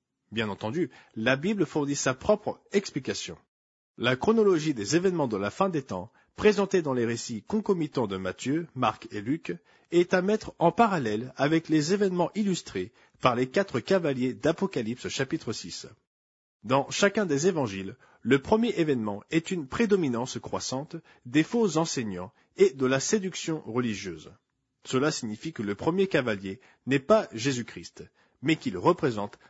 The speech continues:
un grand mouvement religieux de contrefaçon. La couronne de ce cavalier, un symbole de commandement et d'autorité, fait penser à un grand dirigeant religieux. Apocalypse six, verset deux. Il porte un arc pour lancer des flèches,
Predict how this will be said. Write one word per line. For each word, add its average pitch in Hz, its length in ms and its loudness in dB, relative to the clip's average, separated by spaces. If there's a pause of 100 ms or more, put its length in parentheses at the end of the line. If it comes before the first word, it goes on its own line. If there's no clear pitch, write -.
(120)
un 143 160 2
grand 165 300 2
mouvement 156 560 0
religieux 143 760 0 (120)
de 110 80 -2
contrefaçon. 104 640 -4 (800)
La 117 120 0
couronne 147 400 4
de 107 120 -6
ce 123 120 -4
cavalier, 113 560 0 (240)
un 110 100 -8
symbole 117 420 0
de 98 120 -6
commandement 127 640 -2
et 110 100 -10
d'autorité, 127 640 -2 (240)
fait 220 220 4
penser 185 480 0
à 139 80 2
un 160 180 2
grand 175 340 2
dirigeant 160 600 -2
religieux. 104 600 -2 (220)
Apocalypse 131 640 -4
six, - 280 -8
verset 104 300 -6
deux. 78 200 -14 (600)
Il 110 140 -6
porte - 280 -2
un 117 200 -2
arc 151 240 -2
pour 107 180 -4
lancer 110 440 -2
des 101 140 -8
flèches, - 420 0